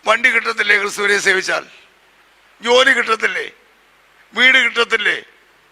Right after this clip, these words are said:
ദാവീദിനോട് ദൈവം പറഞ്ഞ, "ഞാൻ നിനക്കൊരു ഗൃഹം പണിയുമെന്ന്." ദൈവം പണിയുമെന്നാ പറഞ്ഞേക്കുന്നേ. അപ്പൊ ദൈവം ചെയ്യത്തില്ലേ? കല്യാണം കഴിപ്പിക്കണ്ടേ?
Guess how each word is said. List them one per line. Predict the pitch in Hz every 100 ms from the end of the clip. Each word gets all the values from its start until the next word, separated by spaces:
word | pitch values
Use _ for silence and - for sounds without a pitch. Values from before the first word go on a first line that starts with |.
| _ _ _ _
ദാവീദിനോട് | 220 233 240 247 247 247
ദൈവം | 226 226 233
പറഞ്ഞ, | 220 214 226
"ഞാൻ | 214 220 220
നിനക്കൊരു | 214 214 220
ഗൃഹം | 214 214 220 233
പണിയുമെന്ന്." | 214 208 202 170 - _ _ _ _ _ _ _ _ _ _ _ _ -
ദൈവം | 220 247 269
പണിയുമെന്നാ | 262 240 247 247 214 190
പറഞ്ഞേക്കുന്നേ. | 180 175 156 139 - _ _ - - -
അപ്പൊ | 226
ദൈവം | 233 240 262 269
ചെയ്യത്തില്ലേ? | 254 262 254 233 190 135 - _ _ _ _ _ _ _ _ _ _ _ -
കല്യാണം | 226 240 254 262
കഴിപ്പിക്കണ്ടേ? | 254 247 240 247 247 202